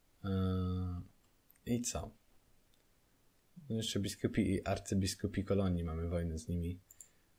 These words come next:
Eee, nie mogę zobaczyć tej wojny. To jest rozejm, to jest rozejm, to jest rozejm, rozejm,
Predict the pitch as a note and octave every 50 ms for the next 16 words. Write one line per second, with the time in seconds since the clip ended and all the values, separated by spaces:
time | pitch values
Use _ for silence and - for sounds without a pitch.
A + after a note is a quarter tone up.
0 | _ _ _ _ _ _ _ - F2+ F2 E2+ E2+ E2+ F2 E2+ E2+ E2+ E2+ E2 E2
1 | - - - _ - _ - _ _ _ _ _ _ _ _ _ _ - - -
2 | - - - - - - - - - - - G#2 G2 G2 G2 G2+ G2 G2 F#2 F#2+
3 | F#2+ - - - - - F#2 F#2+ F#2 E2+ E2+ E2 E2 E2 F2 - - - - -
4 | - - - _ _ _ _ _ _ _ - _ _ _ _ - G#2 - - G#2
5 | G#2 G2+ A2 G2+ G2 F#2+ - F2 F2 - - F#2 F#2+ F#2+ F#2+ G2+ F#2 F#2+ F#2 F#2+
6 | G2 F#2+ - - - - - - - - _ - _ _ - G#2+ G2+ F#2+ F#2 G2+
7 | F2+ F2+ F#2 F2+ F2+ F#2 - - _ _ _ _ _ _ _ _ _ - - -
8 | _ _ - _ _ _ _ _ _ _ _ _ _ - - _ _ _ _ _
9 | _ _ _ - - F#2+ F2+ G2 F2+ F2 F2 F2+ F2+ F#2